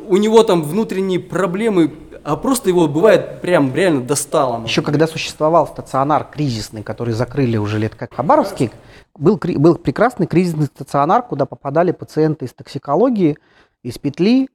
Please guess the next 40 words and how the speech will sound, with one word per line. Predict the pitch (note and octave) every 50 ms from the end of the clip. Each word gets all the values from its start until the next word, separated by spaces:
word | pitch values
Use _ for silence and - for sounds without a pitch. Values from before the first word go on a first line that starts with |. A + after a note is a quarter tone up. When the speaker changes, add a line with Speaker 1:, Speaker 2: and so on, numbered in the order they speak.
| _ _ - - - - -
Speaker 2:
а, | - A2+ A#2+ A#2+ A#2 A2+ A#2 A#2 A2+
мужчины | A#2 B2 C#3 - - C#4+ A#3+ E3+
и | C3+
женщины, | A#2+ C#3 A#2+ A2 - - - A2 A2+ - - - -
взрослые. | E3 C#3 D#3 E3 - - - - - - - - - - - - - -
Для | - C3 B2+ C#3+
подростков | C#3+ E3+ G#3 - - - -
у | E3+
нас | E3+ F3 E3+
вообще | G3+ - -
не-, | D4 A#3 D#3
нет | C3 B2+ B2+ A2+ G#2
же | A#2 G#2+
стационаров, | - - - - A#2+ A2 A2 G#2+ G2+ G2 - -
у | A#2
нас | A#2+ A2+ A2
только | - - - B2 A#2+
детское | F3 C#4+ C#4+ - - D3
и | C3+
взрослое | B2+ C#3 D#3 C3+ - - A2+ G2+
отделение. | G2 G2+ G#2+ G#2 G2+ G#2+ A#2+ - - - - A#2 A2+ G#2 - -
А | B2
был | A#2+ B2+ D4+ D#4
стационар | D4+ - E3+ - E3+ E3 - A3+ G#3
для | D3 C3+ C3+ D3
всех. | - - - G2+ - - - _
И | - B2
самым | A#2 - A#3+ C#4 B3+ G3 D#3+
тяжелым | D#3+ - D#3 C#3+ G#3 C#4+ D#4+ C#4+ A#3 D3+ A#2+
было | C3+ F3+ A3 A3 G3
выводить | D3 D3+ C#3+ D3+ D#3 E3 G3 - -
мужчину | C3+ C3 - - A3 A3 G3 -
после | - D3+ D3+ D#3 - D3
суицида. | - - - C#3+ C#3 - - - A#2 - - - -
Самым | - - C#3 A#2 A2 G#2+ G#2
тяжелым. | - A#2 A2+ A#2 - - - C#3+ - - - - - - - - - - -
Потому | - - C3+
что | - - - -
ты | - G#3+
прав. | A3 - E4 D4 - G#2+